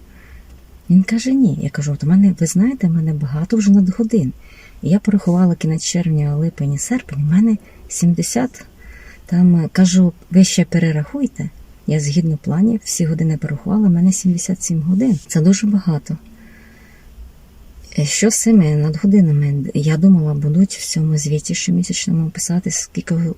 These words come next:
годин, е, за годину скільки то платять, значить, е, отримую таку зарплату. А чому, кажу, тоді такі суми цікаві? Але є в нас за сто, за сто тридцять годин платиться,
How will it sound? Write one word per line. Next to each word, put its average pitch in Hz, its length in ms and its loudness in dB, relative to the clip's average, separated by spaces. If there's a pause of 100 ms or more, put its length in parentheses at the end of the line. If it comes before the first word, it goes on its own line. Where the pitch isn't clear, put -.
годин, 151 420 0 (640)
е, 143 160 -2
за 151 140 -2
годину 175 320 4
скільки - 360 -4
то 139 300 -6
платять, 196 380 -2
значить, 170 520 -6
е, 175 380 0 (140)
отримую 185 460 2
таку 185 240 -8
зарплату. 170 480 -4 (580)
А - 60 -6
чому, 214 280 4
кажу, 190 540 4
тоді 175 240 -2
такі - 240 -8
суми 165 260 -2
цікаві? - 520 -8 (200)
Але - 260 -4
є 151 360 -2
в - 40 -4
нас 151 340 -4 (300)
за 151 120 -2
сто, - 180 -6 (280)
за 170 200 2
сто - 160 -8
тридцять - 300 -6
годин 156 220 0
платиться, 208 520 -6